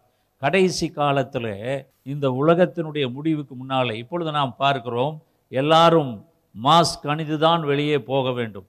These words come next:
யாரும் மாஸ்க் அணியாமல் போகக்கூடாது. எல்லா மாநிலங்களிலும் இந்த மாஸ்க் கண்டிப்பாக அணிய வேண்டும், உலகம் முழுவதும் இந்த மாஸ்க் அணிய வேண்டும் என்கிறதான கட்டாயம். மனிதர்கள் அதற்கு கீழ்ப்படிந்தார்கள்.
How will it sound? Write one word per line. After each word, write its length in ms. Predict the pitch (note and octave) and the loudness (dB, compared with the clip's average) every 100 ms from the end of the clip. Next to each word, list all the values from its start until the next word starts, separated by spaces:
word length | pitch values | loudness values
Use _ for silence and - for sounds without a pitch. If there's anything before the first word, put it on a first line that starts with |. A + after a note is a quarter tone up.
| _ _ _ A2+ | _ _ _ 2
யாரும் 400 | C3+ D#3+ D#3+ C#3 | 6 6 6 2
மாஸ்க் 360 | C#3+ D3+ - C#3+ | 2 2 -2 -6
அணியாமல் 460 | C#3+ C#3+ C#3 C3 G#2 | -2 -2 -2 -4 -2
போகக்கூடாது. 760 | B2+ B2+ A#2+ B2 A#2 A2+ G2 - _ _ _ - | 0 0 -2 -4 0 0 -2 -14 _ _ _ -6
எல்லா 260 | B2+ C#3+ C3+ | -2 2 2
மாநிலங்களிலும் 960 | B2+ C3 D3+ D3 C3+ A#2+ A#2 A2 B2+ E3+ D#3+ _ _ _ | 2 0 0 0 -2 -2 -6 -8 -8 -10 -16 _ _ _
இந்த 140 | A#2 B2 | -8 -6
மாஸ்க் 500 | A#2+ C#3+ D#3 - - - | -2 0 0 -2 -10 -6
கண்டிப்பாக 580 | C3+ D3 D3 D3+ D3 D3 | -4 -4 -2 2 2 2
அணிய 260 | B2 C#3 C3+ | -2 -2 -2
வேண்டும், 380 | C3 C3+ D3+ D3+ | -2 -4 -4 -6
உலகம் 420 | B2 D3+ E3 E3+ | 0 2 2 0
முழுவதும் 500 | E3 F3 F3 D#3+ C3 - _ _ _ - | 0 2 2 0 -2 -6 _ _ _ -8
இந்த 220 | D3+ D3 | -4 -2
மாஸ்க் 480 | B2+ C#3 D3+ - - | -2 0 0 -2 -6
அணிய 240 | C3+ D3+ C#3+ | -4 0 0
வேண்டும் 400 | C3+ D3+ D#3 D3 | 0 -2 -2 -4
என்கிறதான 680 | C#3 C3 B2+ A#2 A#2 A#2 D3+ - | -6 -4 -2 0 -2 -2 -6 -4
கட்டாயம். 680 | C3 B2 - E3+ D#3 C3 G2+ _ _ - | -4 -2 4 4 4 2 -4 _ _ -4
மனிதர்கள் 500 | D3+ A3 A3+ A3+ A3 | 2 6 6 6 6
அதற்கு 260 | G3 D#3+ E3+ | 4 0 -6
கீழ்ப்படிந்தார்கள். 880 | F#3 G3+ E3+ E3+ D#3 D3 C3 G#2+ | -2 -2 0 -2 2 4 4 2